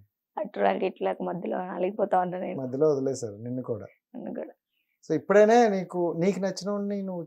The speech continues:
Speaker 2: చేసుకునే రైట్స్ ఉన్నాయా
Speaker 1: ఆ,
Speaker 2: నీకు?
Speaker 1: ఉన్నాయి.
Speaker 2: ఏమైనా ఇంట్లో మళ్ళీ రెస్ట్రిక్షన్స్
Speaker 1: ఆ,
Speaker 2: ఏమైనా?
Speaker 1: అవేం లేవు.
Speaker 2: మ్మ్.
Speaker 1: నాకు నచ్చిన వాడిని నేను చేసుకోవడానికి.
Speaker 2: మ్మ్. So, అంటే ఫైనల్ గా ఏం చేద్దాం అనుకుంటాం అయితే? గో-, అది కాకుండా.
Speaker 1: యాక్టింగ్ ఫీల్డ్ లోకి వెళ్దాం అనుకుంటున్నా.
Speaker 2: మ్మ్.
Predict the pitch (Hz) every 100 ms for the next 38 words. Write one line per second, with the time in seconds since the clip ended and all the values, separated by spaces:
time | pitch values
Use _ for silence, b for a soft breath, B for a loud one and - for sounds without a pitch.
0 | 175 170 - 175 165 151 160 - 165 165
1 | 170 214 247 180 254 262 185 180 - 240
2 | 202 - _ 156 165 160 156 165 156 151
3 | 156 156 147 135 135 - 143 127 214 226
4 | 240 240 240 247 233 220 - _ - 131
5 | 120 110 _ _ 180 170 190 202 190 185
6 | 269 294 262 226 214 208 - 226 196 202
7 | 214 202 - _ _ _ _ 143 127 107
8 | 104 - 156 - 143 180 160 151 185 190
9 | 196 214 - _ _ _ _ _ - 151
10 | 170 170 160 143 151 143 131 135 131 123
11 | 117 113 120 _ _ _ 135 135 151 -
12 | 143 147 147 143 147 123 107 - - -
13 | 185 - 254 247 254 220 220 208 190 196
14 | 190 190 185 185 208 147 120